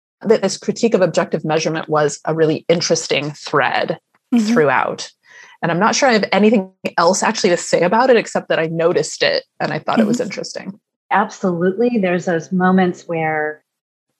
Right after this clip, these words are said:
Speaker 3: you know, where it says, and you realize that every person who experiences the hallway, staircase, the,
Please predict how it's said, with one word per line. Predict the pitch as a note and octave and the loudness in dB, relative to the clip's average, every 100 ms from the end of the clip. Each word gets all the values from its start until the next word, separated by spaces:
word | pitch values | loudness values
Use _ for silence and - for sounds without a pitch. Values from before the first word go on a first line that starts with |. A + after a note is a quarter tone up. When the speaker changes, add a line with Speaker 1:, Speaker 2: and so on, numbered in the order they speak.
| _ | _
Speaker 3:
you | G3 | -4
know, | E3+ D#3 | -2 0
where | D#3+ D#3 | 0 0
it | D3 - | -4 -6
says, | - F#3+ F3 E3 D3+ | 0 2 4 2 0
and | E3+ D#3+ | -2 -2
you | D3+ C3+ | -4 -6
realize | D#3+ F#3 F3+ E3 D3 C#3 C#3 | -2 0 0 0 -2 -2 -4
that | E3 - | -6 -2
every | F#3+ F#3 E3 - | -2 -2 -6 -6
person | F3 E3 E3+ D3 C#3+ - - E3+ | -8 -6 -4 -4 -4 -8 -12 -6
who | D#3 D3+ | -2 0
experiences | D3 - D#3+ D#3+ D3+ C3+ C#3+ C3+ | -2 -8 -8 -6 -6 -6 -8 -6
the | E3 D#3+ _ | -8 -8 _
hallway, | D#3 D#3 C#3 C3 C3+ - _ | -2 -2 -2 -6 -10 -16 _
staircase, | - - E3 D#3 - D3+ C#3 C3+ _ | -16 -4 -4 -4 -8 -12 -12 -16 _
the, | E3 D3 C#3 | -4 -4 -6